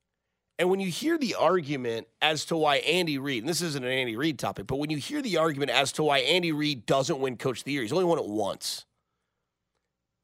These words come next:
Never won it with the Chiefs. Never will, because of logic that doesn't make sense. And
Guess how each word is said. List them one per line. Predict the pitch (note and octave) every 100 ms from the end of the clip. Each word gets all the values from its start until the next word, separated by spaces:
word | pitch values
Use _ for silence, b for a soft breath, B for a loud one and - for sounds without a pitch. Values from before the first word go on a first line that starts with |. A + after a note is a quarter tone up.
| _ _
Never | G#2 C#3+ F3+ E3+
won | C#3 C#3
it | C#3 - _ _ -
with | B2+
the |
Chiefs. | G#2 A2 - - _ _ _ _ _ _ _ _ _ _ -
Never | E3 A#3
will, | A3 G#3 - - _ _ _ _ _ _
because | - D3 C3+
of | C#3
logic | C#3+ C#3 C3
that | A#2+
doesn't | C3+ A#2
make | A2+ F#2+
sense. | - F2+ - - _ _ _ _ _ -
And | D3 D3 C#3+ C#3 C3